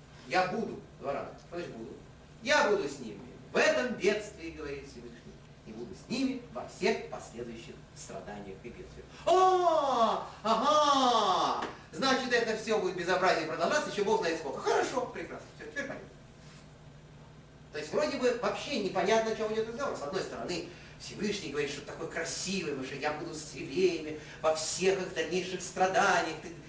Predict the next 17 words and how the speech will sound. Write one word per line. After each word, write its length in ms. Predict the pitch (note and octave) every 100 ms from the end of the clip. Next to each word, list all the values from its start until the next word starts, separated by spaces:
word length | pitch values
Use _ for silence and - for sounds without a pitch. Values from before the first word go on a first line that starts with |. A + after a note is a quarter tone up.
| - -
Да, 160 | - - -
а 100 | -
мы, 160 | A2+ B2 G#2+ - - - - -
понятно, 300 | A#2+ A#2 G#2 -
что 100 | A2+
разговор 320 | A2+ C3+ A#2+
не 80 | B2
об 80 | A#2
этом. 160 | - - - - -
Моше 180 | B2 B2
говорит: 220 | A2+ A2
"И 40 | C3+
когда 220 | F3 F3+
это 160 | E3+
все 140 | - D#3+
закончится, 420 | D#3+ B2+ B2 -
безобразие?" 520 | C#3 C#3+ C3+ C3 C3